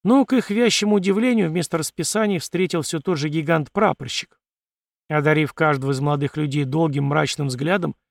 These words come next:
он приказал им строиться перед входом и, не дожидаясь вопросов, решительно направился к дверям. Растерянно переглянувшись, офицеры не спеша вышли из здания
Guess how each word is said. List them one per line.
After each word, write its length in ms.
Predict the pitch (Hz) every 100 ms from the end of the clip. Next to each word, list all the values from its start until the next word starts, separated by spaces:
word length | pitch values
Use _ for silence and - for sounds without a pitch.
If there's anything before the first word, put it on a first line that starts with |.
| _ _
он 120 | 254 277
приказал 460 | 233 - 196 185
им 80 | 170
строиться 480 | - 165 156 135 131
перед 240 | 147 143
входом 400 | - 214 233 214 - _ -
и, 80 |
не 120 | 247 202
дожидаясь 500 | 165 143 147 131 135
вопросов, 560 | 135 - 254 - 180
решительно 500 | 139 - 156 160 156
направился 600 | 147 135 143 139 127 -
к 40 | 127
дверям. 420 | 143 170 143 - _ _ _ _ _ _ _ _ _ _ _ _ _ _ -
Растерянно 540 | 151 147 - 156 143 135
переглянувшись, 760 | 143 131 143 160 202 147 -
офицеры 420 | 127 139 - 156
не 80 | 147
спеша 420 | - 156 - 151
вышли 320 | 139 143 160
из 100 | 190
здания 500 | 175 165 139 135 139